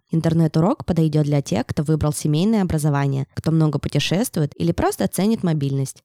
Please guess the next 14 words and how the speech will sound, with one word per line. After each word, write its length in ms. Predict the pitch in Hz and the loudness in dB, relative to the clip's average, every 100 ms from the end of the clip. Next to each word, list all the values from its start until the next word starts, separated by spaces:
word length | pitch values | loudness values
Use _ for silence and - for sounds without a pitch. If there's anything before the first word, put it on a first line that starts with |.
| - | -2
Ребёнок 440 | 160 151 220 277 | 0 2 2 0
сможет 340 | - 190 190 170 | 0 2 2 2
заниматься 500 | 180 170 165 160 151 | 2 2 0 -2 -4
в 60 | |
любом 380 | 143 143 226 277 | -2 0 2 4
месте 400 | 202 180 - - | 4 2 0 -8
и 200 | - 165 | -6 -4
в 60 | 139 | -2
любое 400 | 139 131 254 277 | -2 0 2 2
удобное 480 | 175 170 180 165 147 | 2 0 2 0 0
время, 400 | 151 147 139 - | 0 0 -2 -4
составив 540 | - 151 160 226 220 | -6 -4 0 0 0
своё 320 | - 151 143 180 | -2 -2 0 0
расписание. 720 | 180 - - 143 139 139 | -2 -6 -4 -2 -2 -4